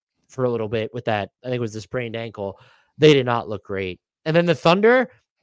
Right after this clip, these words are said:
um, they're surprising in the sense that Sam Presti comes into the season preaching, uh, "We borrowed wins from the future.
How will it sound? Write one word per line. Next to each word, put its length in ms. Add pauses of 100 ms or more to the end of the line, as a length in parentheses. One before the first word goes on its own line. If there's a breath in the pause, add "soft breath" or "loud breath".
(960)
um, 420 (380)
they're 360
surprising 580
in 80
the 80
sense 280
that 220
Sam 220
Presti 340
comes 260
into 140
the 100
season 440
preaching, 640 (540 soft breath)
uh, 300
"We 140
borrowed 400
wins 240
from 120
the 80
future. 600